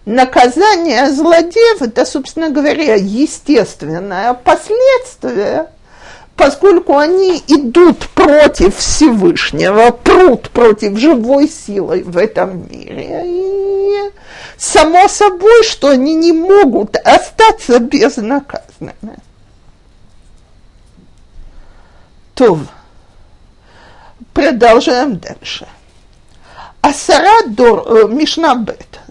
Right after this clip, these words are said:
Асара дорот миадам ад ваднох. Ладия «Кама эрех апаим лефанав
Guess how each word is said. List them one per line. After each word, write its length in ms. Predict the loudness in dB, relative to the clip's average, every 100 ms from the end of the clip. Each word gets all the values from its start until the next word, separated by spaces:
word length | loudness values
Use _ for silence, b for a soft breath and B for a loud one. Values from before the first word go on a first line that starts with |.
| _
Асара 640 | -2 0 2 2 4 2 2
дорот 580 | 0 0 2 2 2 -2
миадам 840 | -4 -2 -2 0 4 4 4 -2 -4
ад 220 | -2 -2
ваднох. 960 | 0 2 2 -2 -10 -10 -10 -12 -14 -20 _ _ B B B B B
Ладия 1120 | 0 4 6 4 2 -2 2 4 6 4 2 -8 0
«Кама 600 | 4 4 2 0 -2 -2
эрех 460 | 0 2 2 -2 -4
апаим 640 | -10 0 2 2 -2 -4
лефанав 640 | -8 -8 -10 -10 -12 -16